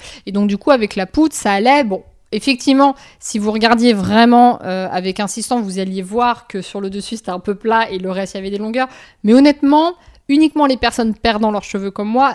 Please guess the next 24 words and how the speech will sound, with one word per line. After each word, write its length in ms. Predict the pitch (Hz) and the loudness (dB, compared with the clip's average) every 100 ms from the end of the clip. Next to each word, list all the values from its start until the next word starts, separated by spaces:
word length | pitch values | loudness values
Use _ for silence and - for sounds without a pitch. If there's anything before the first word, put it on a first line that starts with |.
| - | -4
l'avaient 260 | 202 208 220 | -2 0 0
remarqué. 560 | 214 202 196 - 185 180 - - - | 0 -2 -4 -4 -12 -14 -18 -20 -6
Les 140 | 202 220 | -2 -2
autres 120 | 254 | -2
personnes 380 | 214 190 277 269 | -6 -2 -2 -2
pensaient 260 | 202 - | -4 -6
juste 220 | 180 220 - | -8 -8 -8
que 100 | 175 | -8
j'avais 200 | 180 175 | -8 -8
des 60 | |
cheveux 220 | 170 - | -12 -8
magnifiques, 560 | 202 175 180 349 294 208 | -8 -8 -4 -4 -4 -10
donc 180 | 190 190 | -16 -14
c'était 300 | 202 - 262 | -10 -6 -4
génial. 380 | 262 214 214 339 - - - - - _ | -2 0 0 0 -8 -20 -20 -20 -20 _
Et 300 | 262 320 349 | 2 4 4
j'ai 160 | 254 226 | 2 0
porté 300 | - 220 277 | 0 0 2
donc 100 | 226 | 0
ces 180 | - 220 | -2 -6
extensions 380 | 214 214 - - | -4 -8 -8 -6
pendant 220 | 220 202 | -4 -4
trois 200 | - 208 | -2 0
mois. 420 | 196 208 320 | 2 0 -2